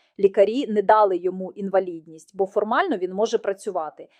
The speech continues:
але реально йому потрібно ще кілька місяців реабілітації. Він в реєстрі, йому пропонують роботу. Він відмовляється, бо поки що немає фізичних сил працювати повний робочий день.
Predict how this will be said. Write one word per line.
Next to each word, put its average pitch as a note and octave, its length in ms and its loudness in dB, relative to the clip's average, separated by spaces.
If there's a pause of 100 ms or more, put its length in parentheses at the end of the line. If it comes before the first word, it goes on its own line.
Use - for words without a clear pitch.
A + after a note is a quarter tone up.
(120)
але G3 300 6
реально G#3+ 520 0
йому G3+ 280 -4
потрібно A3 560 -8
ще G#3 220 -6
кілька A3+ 400 -6
місяців G#3+ 600 -6
реабілітації. F3+ 1040 -4 (240)
Він B3 300 2
в F#3+ 80 -2
реєстрі, G#3 760 2 (180)
йому A3 320 6
пропонують A3+ 640 0
роботу. G3 680 4 (280)
Він B3+ 320 2
відмовляється, G3 720 0
бо F3+ 140 -12
поки C#4 320 4
що - 220 -4
немає G3 500 0
фізичних G3+ 540 -10
сил C#4 240 -6
працювати G3+ 600 -2
повний G#3 400 4
робочий F#3 460 -2
день. E3+ 360 0